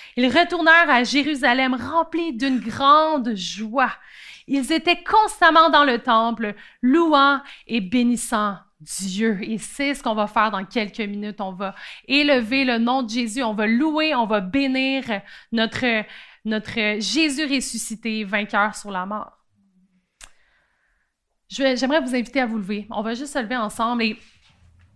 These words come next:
je veux juste te dire, si tu vis des incompréhensions ou des, des doutes, je veux t'inviter à te plonger dans la parole de Dieu, à lire ta Bible, à écouter des messages, des enseignements, à t'attacher à Jésus, à t'attacher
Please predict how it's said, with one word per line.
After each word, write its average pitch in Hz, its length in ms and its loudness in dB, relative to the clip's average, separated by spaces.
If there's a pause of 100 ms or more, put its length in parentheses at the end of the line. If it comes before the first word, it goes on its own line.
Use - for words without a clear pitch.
(380)
je 202 80 -10
veux 254 100 0
juste 359 180 -2
te 302 120 2
dire, 330 160 0
si 381 180 -2
tu 330 200 -4
vis 330 260 0
des 262 240 0
incompréhensions 294 880 0
ou 269 60 -2
des, 226 320 -2
des 214 200 0
doutes, 247 440 -4 (600)
je - 120 -8
veux 359 100 2
t'inviter 320 720 0
à 240 100 4
te 247 160 0
plonger 269 600 0
dans 226 160 0
la 220 120 4
parole 220 380 -2
de 226 120 -2
Dieu, 208 360 -10 (440)
à 226 160 6
lire 320 320 2
ta 320 160 6
Bible, 320 320 2
à 214 200 4
écouter 302 520 -2
des 269 140 0
messages, 262 440 2
des 226 200 -2
enseignements, 254 460 0
à 214 160 2
t'attacher 320 500 2
à 277 140 2
Jésus, 247 420 -4
à 220 80 0
t'attacher 269 640 -4